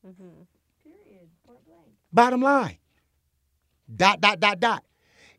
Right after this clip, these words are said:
Speaker 3: Seventeen police cars just pulled me over.
Speaker 1: Wow.
Speaker 3: Seventeen. About two and a half weeks ago. Why would seventeen you Reno police officers pull me over and have multiple officers come stand over me?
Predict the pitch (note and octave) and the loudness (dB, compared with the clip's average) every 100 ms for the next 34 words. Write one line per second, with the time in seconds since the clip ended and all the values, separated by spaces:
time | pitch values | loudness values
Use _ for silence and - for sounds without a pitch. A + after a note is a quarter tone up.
0 | _ _ _ _ _ _ - A#3+ A#3 G#3+ | _ _ _ _ _ _ -6 -2 0 -2
1 | A#3 A3 G3 G3+ G#3+ - D#3+ C#3 C#3 - | -8 -8 -8 -8 -8 -6 -6 -6 -10 -12
2 | D#3+ C#3+ C#3 B2+ F2 E2 _ _ _ _ | -8 -6 -6 -6 -12 -20 _ _ _ _
3 | _ _ _ _ _ _ _ _ A3 F3+ | _ _ _ _ _ _ _ _ -20 -20
4 | _ _ _ _ - - C4+ G#3+ - D4 | _ _ _ _ -2 2 2 2 -4 -2
5 | C4 A#2+ - _ _ _ _ - G3+ G3+ | -2 -2 -8 _ _ _ _ -12 -10 -8
6 | A#3 A#3 A3+ A#3 G#3 B3 - D3 A2+ - | -6 -4 -4 -6 -6 -10 -8 -8 -8 -10
7 | _ _ _ _ _ - E3 A#3+ C#4 C4+ | _ _ _ _ _ -12 -2 0 2 0
8 | - A#3+ A#3 - B3 A#3+ G#3 A3 G3 - | 2 2 2 -4 -4 -4 -2 -2 -4 -10
9 | - _ - C#3 A#3 B3+ A#3 - A#3 B3 | -20 _ -6 0 0 2 -2 2 4 4
10 | G#3 F3+ D#3+ D#3 - A3+ G3 F#3+ F3+ C3 | 2 -4 -6 -14 -8 -4 -4 -2 -4 -6
11 | F2 _ _ _ _ _ _ _ _ _ | -14 _ _ _ _ _ _ _ _ _
12 | _ D#3+ F#3 G3 C#3 C3 D3+ G#3+ G3 E3 | _ -6 -2 0 0 0 2 2 0 -4
13 | F3+ F3 C#3+ C3+ E3+ D3+ - D#3+ C#3+ C3 | -2 -2 -6 -12 -8 -8 -8 -10 -8 -8
14 | E2+ E2 | -12 -18